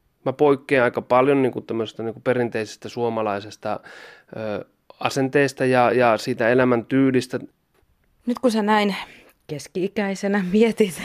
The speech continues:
Speaker 2: <laughs> mietit sun elämässä taaksepäin, niin onko romanikulttuuri ollut enemmän ottavassa kuin antavassa asemassa? Onko se ollut siunaus vai kirous?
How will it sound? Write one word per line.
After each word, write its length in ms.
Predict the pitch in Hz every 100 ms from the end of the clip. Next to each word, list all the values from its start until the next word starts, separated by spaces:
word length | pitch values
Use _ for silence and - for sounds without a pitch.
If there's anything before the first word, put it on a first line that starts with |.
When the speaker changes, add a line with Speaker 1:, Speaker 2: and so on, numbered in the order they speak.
| -
Speaker 2:
<laughs> 160 | - 233
mietit 420 | 247 277 240 226
sun 220 | - 196
elämässä 520 | 185 262 262 190 180 -
taaksepäin, 720 | 220 208 180 - - 160 170
niin 240 | 165 170 - _ - - - - - _
onko 400 | 285 359 220 - -
romanikulttuuri 1120 | 190 226 240 208 165 - 151 151 - 165 160
ollut 280 | 151 156 156 _ _ _ _ _ _ _ _ -
enemmän 680 | 170 165 160 156 160 165 156 - _ _ _
ottavassa 800 | 175 196 _ _ 160 147 156 175
kuin 320 | - 170 165
antavassa 720 | 170 185 180 160 156 - -
asemassa? 640 | - 175 196 196 - - 190 240
Onko 180 | 208 208
se 80 | 214
ollut 220 | 214 - -
siunaus 500 | - 170 165 175 -
vai 140 | -
kirous? 560 | - - - - -